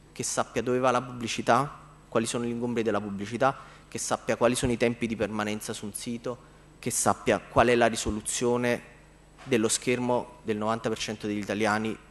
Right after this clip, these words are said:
per far sì che la maggior parte delle notizie vadano in primo scroll.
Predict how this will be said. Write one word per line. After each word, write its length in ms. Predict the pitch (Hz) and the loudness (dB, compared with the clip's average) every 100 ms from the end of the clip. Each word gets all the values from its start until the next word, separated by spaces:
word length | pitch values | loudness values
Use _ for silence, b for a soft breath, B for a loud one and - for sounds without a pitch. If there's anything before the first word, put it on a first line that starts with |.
| - | -10
per 120 | - 104 | -6 -6
far 240 | - 95 | -4 -6
sì 380 | - 117 113 - | -4 -4 -4 -6
che 100 | 110 | -6
la 80 | 98 | -4
maggior 280 | 107 117 107 | -2 -4 -2
parte 380 | 95 - - | -2 -2 -6
delle 200 | 104 101 | -4 -4
notizie 560 | 104 98 107 - - 110 | -4 -6 -10 -10 -4 0
vadano 340 | 107 101 107 | 0 0 -2
in 80 | 104 | -6
primo 240 | - 107 101 | -6 -6 -6
scroll. 420 | - 120 98 | -4 -2 -2